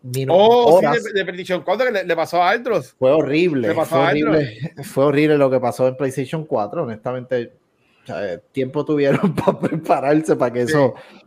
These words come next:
Speaker 1: Pero fue en PlayStation cuatro nada más. Aparentemente PlayStation cinco, Xbox en general no,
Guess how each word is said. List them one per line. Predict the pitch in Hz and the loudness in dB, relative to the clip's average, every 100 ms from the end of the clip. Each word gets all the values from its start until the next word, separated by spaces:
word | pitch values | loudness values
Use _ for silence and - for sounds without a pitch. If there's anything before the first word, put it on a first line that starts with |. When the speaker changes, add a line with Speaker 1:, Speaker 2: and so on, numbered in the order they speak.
| _ _ _ | _ _ _
Speaker 1:
Pero | 156 151 151 | 2 2 2
fue | 160 | 0
en | 156 | 0
PlayStation | 196 185 190 190 190 | 0 0 0 0 -2
cuatro | 165 165 170 | 0 -2 0
nada | 170 160 | 0 2
más. | 151 196 | 2 0
Aparentemente | 139 131 151 160 160 | 0 0 -2 -2 -2
PlayStation | 151 143 143 127 127 | -2 -2 -4 -6 -8
cinco, | - 139 151 - 143 | -4 -4 -4 0 2
Xbox | 139 - 151 147 | 0 -2 -6 -2
en | 156 151 | -4 -2
general | 143 135 135 | -2 0 -2
no, | 139 | -4